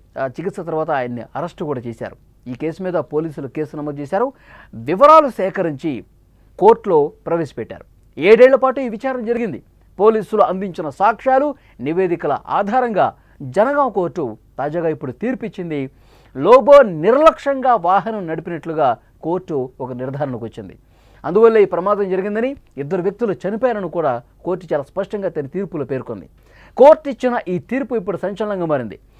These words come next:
లోబో ఫ్యాన్స్తో పాటు సినీ ఇండస్ట్రీలో కూడా ప్రస్తుతం ఈ విషయం మీద చర్చ జరుగుతుంది. లోబో తరఫు న్యాయవాదులు అప్పీలుకు వెళ్లే అవకాశం కూడా ఉంది. ఈ విషయంపై లోబో స్వయంగా స్పందిస్తారా లేదన్నది కూడా చూడాలి. ఏడు సంవత్సరాలుగా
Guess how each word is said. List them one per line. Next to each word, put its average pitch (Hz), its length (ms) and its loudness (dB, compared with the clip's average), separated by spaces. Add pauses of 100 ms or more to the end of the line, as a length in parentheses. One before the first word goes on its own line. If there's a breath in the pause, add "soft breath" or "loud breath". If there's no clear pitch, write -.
(260 soft breath)
లోబో 214 520 8
ఫ్యాన్స్తో 262 600 4
పాటు 233 320 0
సినీ 214 360 -4
ఇండస్ట్రీలో 175 460 -4
కూడా 143 320 0 (760)
ప్రస్తుతం 165 400 -2 (100)
ఈ 139 120 -8
విషయం 151 240 -8
మీద 147 140 -6
చర్చ 127 220 -12
జరుగుతుంది. 113 500 -12 (460 soft breath)
లోబో 208 280 6
తరఫు 190 300 -2
న్యాయవాదులు 185 640 0
అప్పీలుకు 254 400 -2
వెళ్లే 208 300 2
అవకాశం 175 440 -8
కూడా 156 160 -4
ఉంది. 175 260 -8 (120)
ఈ 139 80 -8
విషయంపై 180 500 -2 (240 loud breath)
లోబో 196 300 4
స్వయంగా 220 480 0
స్పందిస్తారా 220 680 -4
లేదన్నది 185 360 -4
కూడా 160 200 -4
చూడాలి. 185 420 -4 (520 soft breath)
ఏడు 247 200 4
సంవత్సరాలుగా 233 800 -2